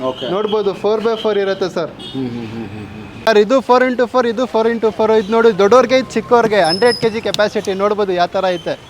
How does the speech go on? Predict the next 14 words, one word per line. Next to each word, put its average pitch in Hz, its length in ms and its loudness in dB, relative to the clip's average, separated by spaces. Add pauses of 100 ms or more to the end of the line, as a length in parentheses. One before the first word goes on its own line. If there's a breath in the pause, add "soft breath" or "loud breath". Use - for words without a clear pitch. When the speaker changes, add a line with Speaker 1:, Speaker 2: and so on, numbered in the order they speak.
(120)
Speaker 2:
Hayabusa 208 540 -4
ಅಂತಾರೆ 196 320 -4
ಇದಕ್ಕೆ. 175 580 -6
Speaker 1:
ಆಹಾ. 147 240 -2
Speaker 2:
ನೋಡಿ 196 240 -4
ಲೈಟಿಂಗ್ಸ್ 202 460 -6
ಯಾವ 185 100 -2
ತರ 208 220 -6
ಐತೆ. 175 520 -4
ಇಂಡಿಕೇಟರ್ 226 580 -4
ಕೂಡ 220 140 -6
ಲೈಟ್ 226 300 -4
ಬರುತ್ತೆ 190 360 -8
ಸರ್. 196 180 0